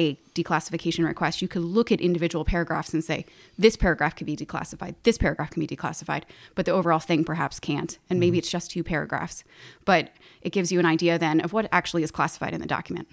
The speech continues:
Speaker 2: Mm-hmm. And, uh, going back to the, uh, the whole idea that there's no, it's not as though there's a list of, well, I'll, I'll use a, I'll use a, a less serious example, right? In the movie Bull Durham, there's a famous moment where,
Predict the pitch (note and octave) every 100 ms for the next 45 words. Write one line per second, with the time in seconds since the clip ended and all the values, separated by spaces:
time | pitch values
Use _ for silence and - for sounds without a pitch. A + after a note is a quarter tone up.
0 | - C3+ C#3+ C#3 - - - F#3+ F3 E3+
1 | - - _ - - F3+ - E3+ - F#3
2 | F3 F3+ D#3 D#3 - D3 C#3 C3+ D3+ D3
3 | D#3+ D3 C3+ C#3+ C#3+ C3+ B2+ B2+ B2 -
4 | C#3+ D3+ D3 F#3 G3+ G3+ E3+ D#3 - -
5 | - - D#3+ - G3+ A3+ D3+ E3+ D#3 D3+
6 | C#3 C3+ D#3+ D#3 - C3 A#2+ A#2 - -
7 | D#3 G#2+ - _ C3 C3 D3 D#3 C#3 B2+
8 | A2+ - - C3 C3+ A2+ A#2 A#2+ C#3 C#3
9 | C3 - C3+ B2 - A2+ A2 G#2 - -
10 | - G#2+ C3 C3 C#3 E3 D3+ C3 C#3 B2+
11 | B2+ A#2+ A#2 A2 A2+ A2+ - D3 C#3+ B2+
12 | - B2+ B2+ B2 - B2 A#2